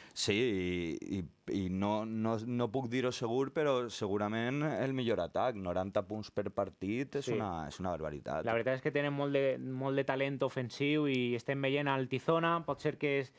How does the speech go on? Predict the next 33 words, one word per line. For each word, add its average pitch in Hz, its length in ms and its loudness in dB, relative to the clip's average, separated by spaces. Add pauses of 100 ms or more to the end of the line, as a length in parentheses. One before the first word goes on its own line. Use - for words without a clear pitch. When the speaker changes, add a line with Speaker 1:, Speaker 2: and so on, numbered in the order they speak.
(160)
Speaker 2:
sembla 143 320 2 (240)
el, 131 260 2
el 131 140 0
partit 143 320 -2
a 147 80 2
priori 143 320 0
més 156 160 0
complicat, 151 500 2
a 139 60 2
banda 156 240 2
de 151 80 -2
ser 160 160 2
el 147 80 0
primer, 160 380 2 (420)
però 135 160 4
el 131 80 2
Tizona 151 400 2
té 147 160 2
una 143 240 2
pan-, 139 260 -2
una 147 160 -2
plantilla 143 300 2
molt 147 160 0
compensada. 135 500 0
És 156 140 0
Speaker 1:
Sí. 143 80 -4
Speaker 2:
Mai, 160 320 4 (240)
és, 147 260 -2
eh, 131 760 0
Nu, 175 260 4
el 135 80 4
jugador 143 300 2
que 139 420 2